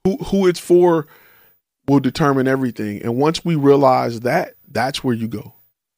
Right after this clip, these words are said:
And, and I, I, I, it's important that you think that way because you gonna, you gonna join a group. Like, I, like, I don't like when people join groups for, like, join this group to give, to, you know, to share YouTube links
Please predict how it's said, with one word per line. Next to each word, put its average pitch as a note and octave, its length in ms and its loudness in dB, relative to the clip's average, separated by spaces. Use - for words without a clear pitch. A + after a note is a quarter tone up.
And, A#2+ 380 0
and A#2 200 -4
I, G#2+ 80 -6
I, G#2 160 -4
I, A#2 180 -2
it's C3 180 -2
important D3+ 480 0
that C#3 180 -2
you C#3 60 -8
think D#3+ 300 -4
that D#3+ 160 0
way F3+ 260 0
because C3+ 600 0
you D3+ 140 -2
gonna, D3+ 200 2
you E3 120 -2
gonna D#3+ 260 2
join C#3 280 2
a B2+ 60 0
group. C3+ 220 -2
Like, C#3 140 2
I, C#3 120 -2
like, C#3 140 0
I D#3 80 2
don't F#3 140 2
like E3 120 2
when D3 140 -6
people C#3 480 -4
join C3+ 360 0
groups C3 360 0
for, A#2 600 0
like, A2 400 -6
join E3+ 240 0
this G3 160 -2
group D#3+ 300 0
to C#3+ 60 -8
give, D3 380 -2
to, - 140 -12
you C#3+ 140 -8
know, A#2+ 220 -2
to - 160 -10
share E3+ 260 0
YouTube D#3+ 480 -2
links B2 400 -6